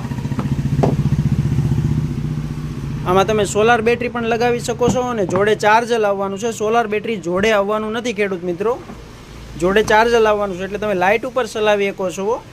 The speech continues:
અને એકવાર ખાલી ક્વોલિટી ચેક કરી શકો છો. આપણે આ પી સી બી છે જે ડબલ આઈ સી માં આવે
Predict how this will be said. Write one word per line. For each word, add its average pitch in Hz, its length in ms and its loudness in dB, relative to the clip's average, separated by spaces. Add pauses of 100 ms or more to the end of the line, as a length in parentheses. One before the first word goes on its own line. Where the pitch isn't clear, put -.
(140)
અને 208 220 -2
એકવાર 240 260 2
ખાલી 233 240 0
ક્વોલિટી 226 440 2
ચેક 226 200 -4
કરી 208 160 6
શકો 202 220 -2
છો. 233 160 4
આપણે 214 240 4
આ - 100 -12
પી 220 140 -6
સી 254 100 -2
બી 226 160 -2
છે 226 100 2 (540)
જે 196 160 4
ડબલ 226 400 6
આઈ 226 140 0
સી 208 160 -6
માં 180 100 -2
આવે 180 180 0